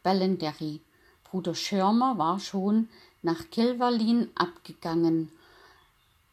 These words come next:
um am morgenden Sonntage das heilige Abendmahl daselbst zu halten.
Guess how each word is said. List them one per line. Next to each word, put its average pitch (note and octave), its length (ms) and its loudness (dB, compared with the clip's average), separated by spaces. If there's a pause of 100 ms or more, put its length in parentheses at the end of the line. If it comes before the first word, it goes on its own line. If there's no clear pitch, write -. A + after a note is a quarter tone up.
um C#4+ 360 4 (180)
am F3+ 240 2
morgenden A3+ 800 2 (220)
Sonntage G#3+ 800 0 (340)
das E3+ 220 -6
heilige G#3 440 0
Abendmahl G3 720 0
daselbst E3 720 -4
zu F3+ 180 -4
halten. C#3 600 -6